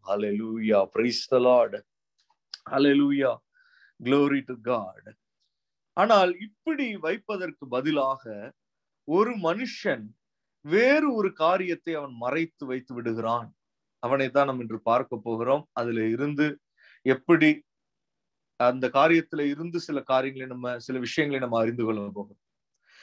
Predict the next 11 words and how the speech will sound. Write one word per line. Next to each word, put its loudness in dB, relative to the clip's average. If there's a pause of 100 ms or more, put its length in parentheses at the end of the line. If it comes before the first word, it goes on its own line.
(140)
யோசுவா 6 (640)
ஏழாவது 0
அதிகாரத்திற்கு -10
நம்ம -10
வருவோம். -8 (100)
யோசுவாவின் 2
புஸ்தகம் -2
ஏழாவது 4
அதிகாரம், -8 (1120)
அதனுடைய 2 (320)
இருபத்தி -4